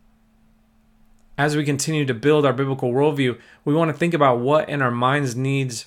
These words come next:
renewed, and probably rethinking the role of the law in our lives.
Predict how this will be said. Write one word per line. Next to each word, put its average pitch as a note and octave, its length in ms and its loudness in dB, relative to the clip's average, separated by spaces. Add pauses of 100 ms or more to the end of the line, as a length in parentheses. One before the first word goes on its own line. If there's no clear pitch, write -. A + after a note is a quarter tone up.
renewed, A2+ 680 -2 (480)
and D#3 220 -6
probably D3 720 0 (220)
rethinking D3+ 520 -2
the B2+ 100 -2
role C3+ 340 2
of A2+ 80 -4
the A#2 80 -4
law A#2 600 2 (260)
in B2 100 -4
our G#2+ 140 -2
lives. G2 520 -6